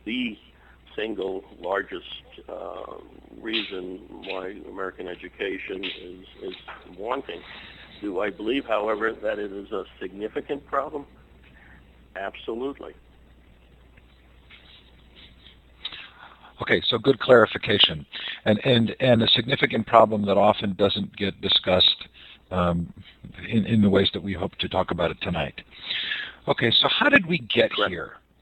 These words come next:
Speaker 1: Well, uh, I have, uh, for the,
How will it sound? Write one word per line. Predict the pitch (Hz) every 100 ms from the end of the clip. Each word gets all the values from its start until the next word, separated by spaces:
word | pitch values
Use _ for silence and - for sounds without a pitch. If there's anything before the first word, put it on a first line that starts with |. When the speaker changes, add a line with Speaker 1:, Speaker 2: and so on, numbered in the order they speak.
| _ _ _ - _ _ _ _ _ _ _ - - - _ _ - - - _ - - - _ _ - - - - - - _
Speaker 1:
Well, | - 131 139 - - - - - -
uh, | 110 104 - - - - -
I | 135 156 143
have, | 120 107 101 -
uh, | 101 95 92 - - - - _ _ - - - - _ - - - - - - - - _ _ _ - -
for | 120
the, | 104